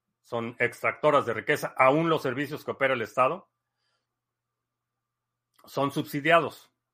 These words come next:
O sea, no generan dinero, extraen dinero. Nomás las aerolíneas fueron como veinte mil millones de,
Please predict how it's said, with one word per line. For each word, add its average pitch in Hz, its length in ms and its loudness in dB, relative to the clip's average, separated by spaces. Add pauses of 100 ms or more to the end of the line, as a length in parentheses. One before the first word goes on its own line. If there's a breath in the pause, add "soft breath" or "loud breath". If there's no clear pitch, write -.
(680)
O - 60 -20
sea, 98 240 -12
no 110 180 -4
generan 131 400 0
dinero, 127 420 -4 (440)
extraen 120 580 -4
dinero. 117 380 -4 (180)
Nomás 110 280 -10
las 117 180 -10
aerolíneas 110 480 -8
fueron 117 240 -6
como 104 200 -8
veinte 104 300 -10
mil 117 160 -6
millones 113 480 -8
de, 101 260 -14